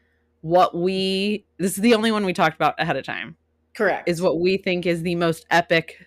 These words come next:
Speaker 1: dessert on property.
Speaker 2: And when we say epic, we mean epic. I mean, they make a spectacle out of this when you, after you order it and they bring it to your table.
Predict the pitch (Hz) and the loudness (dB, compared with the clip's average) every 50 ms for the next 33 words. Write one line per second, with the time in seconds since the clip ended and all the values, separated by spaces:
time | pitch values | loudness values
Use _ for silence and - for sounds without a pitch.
0 | _ _ 160 165 156 156 156 151 135 - 143 135 131 139 - 127 117 - - 107 | _ _ -8 -4 -2 0 0 0 0 -2 -4 -6 -6 -6 -6 -6 -6 -8 -10 -12
1 | - - - 175 - _ _ _ _ _ _ _ 208 208 214 220 220 226 240 269 | -14 -14 -14 -16 -18 _ _ _ _ _ _ _ -4 -4 -2 -4 -4 -4 -4 -6
2 | - - 330 330 - - 196 208 202 - 160 160 - - - _ 175 180 202 214 | -4 -4 -4 -4 0 0 0 0 0 -2 -4 -4 -6 -10 -18 _ -8 -6 -4 -2
3 | 226 226 226 220 202 196 185 175 170 165 160 160 160 160 - _ _ _ _ _ | -2 -2 -4 -4 -4 -4 -4 -4 -4 -6 -6 -8 -10 -12 -14 _ _ _ _ _
4 | _ _ _ _ _ _ _ _ _ _ _ - 180 175 - - - - _ _ | _ _ _ _ _ _ _ _ _ _ _ 0 0 0 0 -6 -12 -12 _ _
5 | - _ _ _ - 196 196 202 196 185 208 214 233 240 247 247 240 240 - - | -20 _ _ _ 0 2 2 2 0 0 0 0 0 0 -2 -2 -4 -4 -6 -6
6 | 185 196 - - - - - 175 185 - - - - 220 - - 233 240 247 240 | -6 -6 -6 -8 -6 -4 -2 -2 -2 -4 -10 -10 -10 -8 -4 -2 0 0 0 -2
7 | - - - 180 185 196 220 214 214 233 240 254 - - - 180 175 175 175 170 | -4 -2 0 0 0 0 -2 -4 -4 -4 -4 -4 -6 -6 -6 -6 -6 -4 -4 -4
8 | 170 165 165 165 165 165 170 - - _ _ _ _ _ _ _ _ - 170 160 | -4 -4 -4 -4 -4 -4 -4 -6 -10 _ _ _ _ _ _ _ _ -2 0 2
9 | - - - 202 185 180 180 175 175 175 185 180 175 - 170 170 160 160 160 160 | 2 0 -2 -4 -4 -2 -2 -2 0 0 0 0 0 -2 -4 -6 -6 -6 -6 -8
10 | 160 160 - - - 156 156 - - - - - - - - - | -8 -10 -12 -12 -10 -10 -10 -10 -10 -12 -12 -12 -14 -14 -16 -16